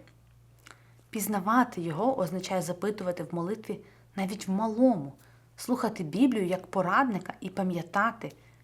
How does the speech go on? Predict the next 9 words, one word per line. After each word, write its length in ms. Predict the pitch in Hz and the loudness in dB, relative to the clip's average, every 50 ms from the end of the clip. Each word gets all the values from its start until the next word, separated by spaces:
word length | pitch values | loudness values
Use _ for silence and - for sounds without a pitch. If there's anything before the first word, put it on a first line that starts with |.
| - _ | -20 _
що 180 | - - - 170 | -10 -6 -2 0
навіть 340 | 185 220 285 349 339 349 | 0 2 2 0 0 0
через 240 | - 294 285 277 269 | 0 0 0 0 -2
труднощі 540 | - - 254 254 214 175 165 160 - - 156 | -2 -2 -2 -2 -2 -2 -6 -8 -8 -10 -10
Господь 480 | 156 156 - - - 202 240 262 - - | -10 -12 -12 -4 -2 0 0 0 -2 -4
може 280 | 180 175 175 165 190 | -6 -6 -6 -6 -6
вести 480 | 185 - 160 - - - 175 180 220 220 - - - - - - - | -8 -8 -10 -12 -10 -8 -6 -6 -6 -8 -12 -18 -20 -20 -16 -8 -6
до 120 | 180 190 | -4 -2
добра. 400 | 180 220 208 214 220 185 147 - | -2 -2 -2 -2 -4 -4 -6 -8